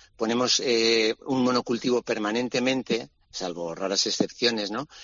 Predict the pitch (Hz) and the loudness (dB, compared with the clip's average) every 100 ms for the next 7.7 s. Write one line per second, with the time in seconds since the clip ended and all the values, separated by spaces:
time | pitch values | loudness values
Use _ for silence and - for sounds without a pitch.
0 | - - 120 110 127 107 104 104 - 113 | -16 -2 0 2 2 0 0 -4 -2 0
1 | 117 123 113 - 120 117 - 104 95 95 | 2 2 0 0 2 2 0 -6 -4 -4
2 | 92 104 104 - 104 117 117 117 104 113 | -2 -2 -2 -2 -2 -2 0 0 0 0
3 | 113 110 104 92 95 117 120 123 123 123 | 0 -2 -6 -4 0 2 2 2 2 0
4 | - - - - 123 127 131 - 104 98 | -4 -8 -18 -4 2 2 2 0 2 2
5 | 92 90 95 - 104 - 110 117 - 110 | 0 -2 -4 -4 -4 0 0 2 -4 -4
6 | 107 113 110 117 117 113 - 113 113 117 | -6 -2 -2 0 -2 -2 -4 0 0 2
7 | 104 101 - - 95 87 | 0 -2 -4 -2 -2 -2